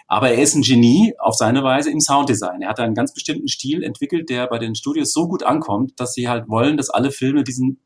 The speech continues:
Hans Zimmer Stil haben. Und alles, was wir jetzt gerade so, äh, irgendwie als Blockbuster erleben, sei es die Marvel-Filme, sei es die D-C-Filme, sei es, äh, Batman, irgendwas, ja, das ist alles in diesem Stil geprägt. Und wir haben ja auch gerade drüber gesprochen, über Tenet, so, das ist so ein,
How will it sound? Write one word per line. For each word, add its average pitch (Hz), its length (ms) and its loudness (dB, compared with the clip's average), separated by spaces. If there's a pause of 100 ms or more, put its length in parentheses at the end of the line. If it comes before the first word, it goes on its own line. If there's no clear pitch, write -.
Hans - 280 -4
Zimmer 135 220 2
Stil 92 260 -6
haben. 87 240 -10
Und 107 160 -8
alles, 139 280 2
was 123 140 -4
wir 131 100 -2
jetzt 117 180 -2
gerade 117 260 -2
so, 117 300 -6 (640)
äh, 117 80 -10 (120)
irgendwie 123 320 -2
als 110 220 -6
Blockbuster 127 540 0
erleben, 127 560 6
sei 117 180 2
es 117 100 0
die 131 100 -2
Marvel-Filme, 117 760 0
sei 110 120 -4
es 117 120 -2
die 120 140 -8
D-C-Filme, 117 880 -6
sei 110 160 -2
es, - 420 -4
äh, 117 120 -8 (100)
Batman, 113 480 -2
irgendwas, 113 400 -4
ja, 113 140 -6 (380)
das 113 140 -6
ist - 240 -2
alles 143 240 4
in 127 80 0
diesem 123 180 -4
Stil 123 240 -2
geprägt. - 800 -8
Und 98 200 -10
wir 104 80 -6
haben 110 100 -4
ja 104 100 -2
auch - 80 -6
gerade 110 220 -4
drüber 107 120 -6
gesprochen, - 300 -8
über 101 140 -6
Tenet, 131 400 -6
so, 107 180 -10
das 110 140 -8
ist - 100 -8
so 120 120 -6
ein, 113 160 -6